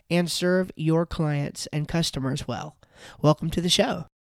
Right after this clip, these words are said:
Hello, my friends. Welcome to another episode of Faithful Business. I want to walk through what could be a little bit of a controversial idea,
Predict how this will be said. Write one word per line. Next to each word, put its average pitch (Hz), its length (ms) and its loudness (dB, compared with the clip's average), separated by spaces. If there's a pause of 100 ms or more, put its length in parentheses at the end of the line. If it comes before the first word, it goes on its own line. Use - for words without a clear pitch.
(200)
Hello, 180 180 2
my 170 140 4
friends. 170 400 4
Welcome 170 340 2
to 156 140 0
another 147 260 0
episode 139 520 0
of 123 500 0
Faithful 127 720 -2 (360)
Business. 120 460 -8 (100)
I - 40 -4
want 254 180 2
to 392 80 2
walk 185 220 0
through 135 500 -4
what 143 140 -10
could 214 160 -2
be 175 400 0
a - 40 -6
little 156 180 2
bit 139 100 0
of 135 80 -4
a 135 60 -6
controversial 139 1040 0
idea, 123 580 -4